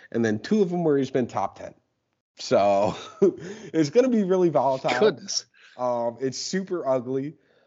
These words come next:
Speaker 1: uh, but he is also one of the guys that has made the cut here in each of the last five years. He's one of those eight guys. Um, so he's got the power of the, the course history with him.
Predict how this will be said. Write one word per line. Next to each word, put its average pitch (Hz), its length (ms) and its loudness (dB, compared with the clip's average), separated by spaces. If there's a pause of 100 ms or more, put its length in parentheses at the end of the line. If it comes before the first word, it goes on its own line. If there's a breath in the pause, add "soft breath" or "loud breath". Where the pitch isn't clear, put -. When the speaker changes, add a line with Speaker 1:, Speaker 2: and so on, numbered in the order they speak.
(200 soft breath)
Speaker 1:
uh, 90 460 -10 (420)
but 120 400 0 (540)
he 147 240 -4
is 127 180 -4
also 147 380 0
one 127 300 -2
of 131 60 -4
the 120 60 -8
guys 123 300 -2
that 117 80 -10
has 98 140 -12
made 113 280 -6
the 107 100 -8
cut - 440 -10
here 82 380 -12
in 98 180 -16
each 123 260 -6
of 113 60 -8
the 98 80 -8
last 98 260 -4
five 95 220 -4
years. - 320 -8
He's 123 240 0
one 117 180 2
of 120 80 0
those 120 280 2
eight 120 200 -6
guys. 110 560 -6 (680 soft breath)
Um, 90 500 -6 (140)
so - 480 -2 (400)
he's - 180 -14
got 127 220 -2
the 120 60 -6
power 113 420 -4
of 98 100 -10
the, 110 120 -6 (100)
the 107 100 -10
course 117 300 -4
history 104 340 -6
with 101 280 -4
him. 98 260 -10